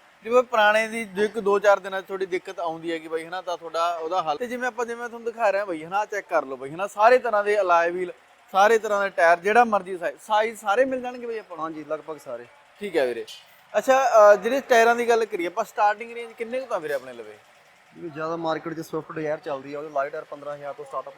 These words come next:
Speaker 2: ਹੋ ਜਾਂਦਾ ਹੈ।
Speaker 1: ਅਲਾਏ ਟਾਇਰ?
Speaker 2: ਹਾਂਜੀ।
Speaker 1: ਠੀਕ ਹੈ।
Speaker 2: ਅਲਾਏ with ਟਾਇਰ ਪੰਦਰਾਂ ਹਜ਼ਾਰ ਤੋਂ
Speaker 1: ਹੂੰ, ਹੂੰ, ਹੂੰ।
Speaker 2: ਸਟਾਰਟ ਹੋ ਕੇ ਫਿਰ ਜਿੰਨੀ ਕਸਟਮਰ ਦੀ ਇੱਛਾ ਹੈ, ਪੈਂਤੀ, ਚਾਲੀ, ਪੰਜਾਹ, ਜੋ ਲੈਂਦਾ।
Speaker 1: ਠੀਕ ਹੈ ਜੀ।
Speaker 2: ਹੂੰ।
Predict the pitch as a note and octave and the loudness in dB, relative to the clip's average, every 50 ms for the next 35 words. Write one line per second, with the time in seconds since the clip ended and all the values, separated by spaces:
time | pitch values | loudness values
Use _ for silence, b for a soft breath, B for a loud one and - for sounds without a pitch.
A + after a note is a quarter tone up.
0 | C3+ C3 A2+ A2+ G#2+ G#2 G#2+ D#3 E3+ E3+ E3+ F3 F3+ F#3 F3 - C#3 B2+ A2+ G#2 | -12 -10 -10 -10 -12 -8 -6 -4 0 0 0 0 0 -2 -4 -6 -6 -6 -8 -8
1 | G#2 _ - C3 A#2+ A2 _ _ _ _ - G3 F3 C3 C3 C#3 D3+ D3 D3 C#3+ | -12 _ -18 -18 -18 -18 _ _ _ _ -4 -2 0 2 2 2 0 -2 -4 -8
2 | D3 C#3 C3+ C#3+ D3+ - D3 C#3 C#3 C#3 C#3+ C#3 C#3 C#3 C3 B2+ - - C3+ C#3+ | -6 -4 -2 -2 -4 -6 -8 -10 -8 -8 -8 -8 -8 -8 -10 -10 -12 -14 -14 -14
3 | E3+ E3 D#3 D3+ C#3 C3+ B2 A2 G#2 _ _ _ - - D3 C#3+ C#3+ D3+ D3 C#3+ | -14 -16 -18 -20 -20 -20 -20 -20 -20 _ _ _ -4 0 0 0 0 0 -2 -6
4 | C#3 C3 - D3 C#3 - C#3+ C#3+ C3+ - _ _ _ _ _ C#3 C#3+ D3 D#3 D3+ | -6 -8 -8 -10 -10 -10 -10 -12 -14 -16 _ _ _ _ _ -16 -14 -14 -12 -14
5 | C#3+ C#3+ - - C#3+ - - D#3+ D3+ C#3+ C#3+ C#3 - D3+ C3+ - C#3+ C3+ C3+ C3+ | -14 -12 -8 -8 -8 -8 -8 -10 -8 -8 -8 -8 -6 -6 -6 -6 -8 -12 -12 -14
6 | C#3 - C#3+ C3+ C3 C3+ C3+ C3+ C3+ C3 C3+ C#3 C#3 C3+ - C#3 C3+ C3 B2+ B2+ | -12 -8 -6 -6 -6 -8 -10 -12 -10 -10 -8 -10 -10 -12 -14 -14 -12 -12 -12 -14
7 | A#2+ A#2 A#2 A2+ - G3+ G3 E3+ B2+ B2 A2 G#2 G2+ _ - A#2+ | -14 -16 -18 -14 -10 -10 -8 -6 -4 -4 -6 -6 -10 _ -20 -20